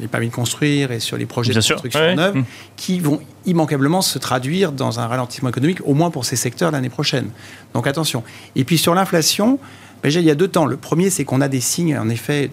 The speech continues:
Speaker 1: depuis le mois de juin, en fait, si on regarde très en amont, de ralentissement de l'inflation.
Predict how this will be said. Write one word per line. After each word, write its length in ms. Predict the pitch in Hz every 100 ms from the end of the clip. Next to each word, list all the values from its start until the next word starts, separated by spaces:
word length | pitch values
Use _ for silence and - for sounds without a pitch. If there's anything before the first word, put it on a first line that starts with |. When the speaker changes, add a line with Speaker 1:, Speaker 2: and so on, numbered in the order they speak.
| 117
Speaker 1:
depuis 160 | 117 165
le 80 |
mois 80 | 165
de 60 | 160
juin, 160 | 208
en 80 | 196
fait, 260 | - 139 -
si 160 | -
on 60 | 117
regarde 240 | 120 120
très 240 | - 135 127
en 120 | 127
amont, 300 | 123 139 147 - - - - 127
de 80 |
ralentissement 480 | 113 123 127 - 135
de 60 | 127
l'inflation. 580 | 117 120 - 147 190